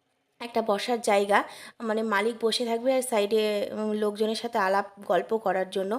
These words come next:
বা হিসাব নিকাশ করার জন্য এই জায়গাটা করেছিল। তো আমাদের এখানে হিসাব হচ্ছে টাইলস কতটা নেব না নেব। তারপরে আমরা বেরিয়ে গেছি, এখান থেকে যাব আরেকটা গোডাউনে। তো ওখানে আমরা মার্বেল দেখতে যাব। এখন সিঁড়ির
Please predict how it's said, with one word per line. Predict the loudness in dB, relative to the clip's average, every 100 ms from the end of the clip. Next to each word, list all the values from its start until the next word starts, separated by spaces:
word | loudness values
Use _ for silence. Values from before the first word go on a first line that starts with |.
| -6 -16 -10
বা | -4
হিসাব | -2 0 0
নিকাশ | -2 -2 -4 0
করার | 0 2
জন্য | 0 -4
এই | -4 -2
জায়গাটা | -2 -2 -2 -2
করেছিল। | -2 -2 -2 -2
তো | 0
আমাদের | 0 2 2
এখানে | 2 0 -2
হিসাব | -2 -2 -2
হচ্ছে | -2 -2 -2
টাইলস | -2 -4 -6 -6
কতটা | -6 -4 -4
নেব | -4 -4 -4
না | -4 -4
নেব। | -4 -4 -4 -10 -20 -20 _
তারপরে | -2 0 2
আমরা | 2 2 2
বেরিয়ে | 2 4 4
গেছি, | 2 0 0 2
এখান | 2 0 -2
থেকে | 0 0
যাব | 2 2
আরেকটা | 2 2 0 0 -2 -2 -14 -10 -4
গোডাউনে। | -2 0 0 0 -2 0
তো | 2
ওখানে | 2 -2 -2 0
আমরা | 0 0
মার্বেল | 2 4 4 2 0
দেখতে | -4 -4
যাব। | -4 -2 -2 -4
এখন | -4 -2 -2
সিঁড়ির | 0 0 0 0